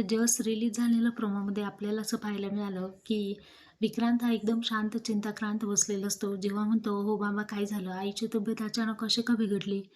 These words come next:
काय झाले तिला, मला सांगा ना." त्यावरती तो चिडतो आणि उठतो. म्हणतो की, "घरामध्ये जर अचानकपणे असे डिव्होर्स व्हायला लागले,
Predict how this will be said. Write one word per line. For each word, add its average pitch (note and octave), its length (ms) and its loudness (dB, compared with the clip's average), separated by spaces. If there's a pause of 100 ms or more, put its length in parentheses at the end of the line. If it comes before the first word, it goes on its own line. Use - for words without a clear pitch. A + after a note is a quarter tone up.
(140)
काय G#3+ 180 -4
झाले A3 320 4
तिला, G#3 200 2
मला G#3 220 0
सांगा G#3 300 0
ना." F#3 160 -4 (500)
त्यावरती A3 460 2
तो A3+ 80 0
चिडतो A3 360 0
आणि G#3 240 0
उठतो. G3+ 340 -2 (400)
म्हणतो G#3+ 260 2
की, G#3+ 260 -2
"घरामध्ये G#3+ 460 0
जर G3 200 -4 (340)
अचानकपणे G#3+ 600 0
असे G#3 240 2
डिव्होर्स G3+ 380 2
व्हायला G3 220 -4
लागले, F#3 480 -4